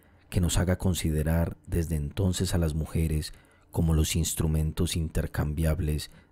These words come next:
de un placer siempre idéntico. Ni siquiera existe,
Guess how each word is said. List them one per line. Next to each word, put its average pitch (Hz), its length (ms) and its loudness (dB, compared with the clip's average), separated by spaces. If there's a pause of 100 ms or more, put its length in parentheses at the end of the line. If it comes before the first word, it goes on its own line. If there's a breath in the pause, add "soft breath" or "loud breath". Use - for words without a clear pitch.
de 85 100 2
un 78 140 2
placer 80 720 0
siempre 80 540 0
idéntico. 73 800 -2 (640 soft breath)
Ni 110 140 2
siquiera 110 400 4
existe, 92 640 -2